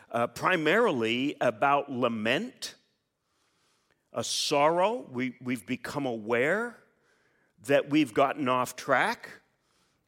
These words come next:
that, that we've lost our way, and s-, fasting is a way of repentance and bringing us back home again and reminding us of what's most important. It,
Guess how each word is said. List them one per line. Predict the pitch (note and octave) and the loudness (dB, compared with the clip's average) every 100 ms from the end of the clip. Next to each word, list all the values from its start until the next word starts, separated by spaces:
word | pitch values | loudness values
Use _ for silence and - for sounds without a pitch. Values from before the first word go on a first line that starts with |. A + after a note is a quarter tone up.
| - C3 | -6 2
that, | B2 - B2+ | 2 2 0
that | B2+ A#2+ | 0 0
we've | C3 B2+ G#2+ | -2 -6 0
lost | C3+ D#3+ D#3 - | 2 4 2 2
our | C#3 | 2
way, | A#2+ A#2 A#2+ E3+ A3+ A3 - | 4 4 4 4 -2 -8 -2
and | C3+ B2+ C3 B2+ | 0 0 -2 -8
s-, | - | -12
fasting | - D#3 D#3 E3 - D#3+ | -2 2 2 0 -4 -2
is | C#3 G#2 | -2 -4
a | |
way | B2 B2+ C3+ | -2 0 0
of | G2 | 0
repentance | A2 G#2+ - C#3 D#3+ A3 B3 - - - _ _ _ _ - | -4 -8 -4 -4 -4 -6 -8 -12 -16 -16 _ _ _ _ -10
and | A2 G2+ | -10 -8
bringing | B2+ D#3+ E3 E3 D3 | -4 -2 0 0 0
us | C3 | -2
back | A#2+ C3+ C3 A#2+ | 0 0 0 -2
home | - C#3+ D3 E3 | -6 -4 -4 -4
again | D3+ D3 D#3 E3+ | -2 0 0 0
and | E3+ B2 G#2 | -4 -6 -8
reminding | G#2+ G#2+ G#2+ B2 D3 D3+ D3 | -6 -4 0 0 0 0 0
us | C#3+ - | 0 -2
of | A#2 G2+ | -6 -4
what's | B2 - | -4 -4
most | C3 B2 B2+ - | -6 -6 -6 -8
important. | A2+ - D3+ D3+ F3 F3+ | -10 -8 -6 -6 -6 -6
It, | B2+ | -6